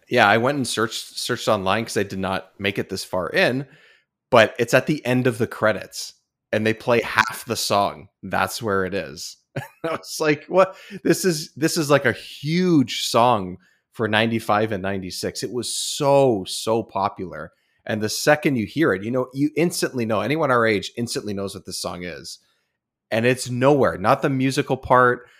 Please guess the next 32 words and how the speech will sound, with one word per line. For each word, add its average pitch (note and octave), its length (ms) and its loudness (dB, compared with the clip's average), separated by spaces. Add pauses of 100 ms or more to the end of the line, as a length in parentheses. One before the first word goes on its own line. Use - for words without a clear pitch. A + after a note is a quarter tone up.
(180)
not A#2+ 320 2
a, A2 100 -2 (100)
a F#2+ 120 -2
one C3 480 2
note B2 260 4
from G2 180 -8
that F#2+ 200 -6
song F2 340 -4
is F#2 160 -12
in F#2+ 100 -4
this F#2 160 -6
movie. F#2+ 300 -2
And F2+ 100 -4
I F#2 80 -2
just F#2+ 360 -10
do G2+ 160 -4
not F#2+ 160 -2
understand F2+ 480 -6
that. F#2 180 -12
But A#2+ 380 6 (400)
I F#2+ 100 -6
think - 220 -4
it, B2 140 -2 (300)
it G2 100 -6
helped A2+ 280 -2 (160)
sell, A#2 640 2 (260)
you G#2+ 80 -8
know, G2 140 -4
soundtracks. G#2 800 -6
So F2+ 340 -10 (340)
<laughs> - 320 -20
it's, - 520 -14